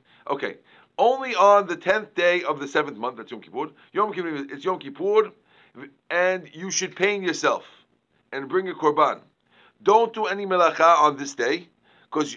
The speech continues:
it's Yom Kippur, to give a kapara for you." 'Cause every, 'cause any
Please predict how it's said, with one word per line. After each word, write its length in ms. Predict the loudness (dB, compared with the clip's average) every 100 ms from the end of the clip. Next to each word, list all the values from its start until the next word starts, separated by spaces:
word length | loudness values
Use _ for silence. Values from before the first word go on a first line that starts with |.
| -14
it's 140 | -4
Yom 220 | -2 -2
Kippur, 580 | -6 -14 -4 2 2 2 -4 _ _ -4
to 100 | -2
give 200 | 0 -2
a 60 |
kapara 480 | 0 0 2 2 2
for 100 | -2
you." 140 | -12 -16 _ _ _ _ -20 _ _
'Cause 240 | -2 -2 0
every, 460 | 2 2 -2 -12 _
'cause 200 | -4 -4 -2
any 400 | -4 -4 -10